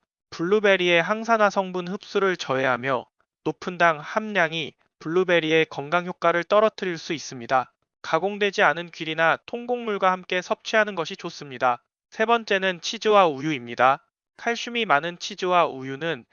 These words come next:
블루베리의 비타민 C와 안토시아닌 흡수를 방해할 수 있습니다. 칼슘과 비타민 C는 서로 흡수를 경쟁하는 관계이기 때문에 함께 섭취 시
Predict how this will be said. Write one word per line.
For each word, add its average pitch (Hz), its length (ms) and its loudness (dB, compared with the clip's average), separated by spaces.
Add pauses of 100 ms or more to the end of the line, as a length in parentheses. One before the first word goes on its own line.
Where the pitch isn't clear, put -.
(160)
블루베리의 165 680 -2
비타민 180 480 -6
C와 170 480 2
안토시아닌 143 800 -4 (160)
흡수를 190 420 -6
방해할 165 380 -4
수 165 120 -12
있습니다. 123 540 -6 (240)
칼슘과 226 580 -2
비타민 185 460 -4
C는 190 380 -6
서로 208 340 -2
흡수를 208 460 -4
경쟁하는 175 640 -4
관계이기 160 540 -6
때문에 127 540 -8 (340)
함께 220 420 -2
섭취 - 420 -6
시 185 260 -2